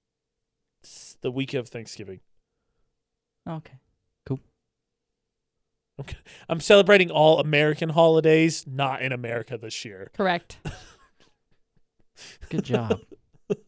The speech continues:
Speaker 2: When is, when's Canada's fourth of July thing?
Speaker 3: Boxing Day. No, wait.
Speaker 1: Mm.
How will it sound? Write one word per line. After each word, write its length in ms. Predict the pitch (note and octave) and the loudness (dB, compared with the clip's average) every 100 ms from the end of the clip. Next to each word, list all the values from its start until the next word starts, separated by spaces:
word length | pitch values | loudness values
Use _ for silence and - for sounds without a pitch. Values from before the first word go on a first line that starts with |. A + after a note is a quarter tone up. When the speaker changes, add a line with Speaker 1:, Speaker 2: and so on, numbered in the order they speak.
| G#3 - - - - - | -12 -8 -10 -6 -8 -4
Speaker 2:
When 160 | D#3 | -4
is, 200 | F#3+ D#3 - | -4 -6 -8
when's 260 | D3 F3+ D#3 | -4 -4 -6
Canada's 560 | - C#3 C3+ A2+ A2 | -4 -2 -2 -4 -6
fourth 300 | - A2+ G#2 | -6 -8 -8
of 60 | G#2 | -8
July 340 | G#2 G2 G2 | -8 -6 -8
thing? 320 | G2 G2 G2 _ - | -8 -10 -10 _ -2
Speaker 3:
Boxing 460 | A#3 A#3+ - F#3+ F#3 | 2 2 0 -6 -4
Day. 260 | E3 D3+ _ _ F#3 | -6 -8 _ _ -4
No, 160 | G#3 | -4
wait. 260 | F#3+ D#3 - _ _ _ _ _ _ _ _ _ _ _ _ - | -4 -8 -12 _ _ _ _ _ _ _ _ _ _ _ _ -16
Speaker 1:
Mm. 380 | D3 C3 C3 | -14 -12 -14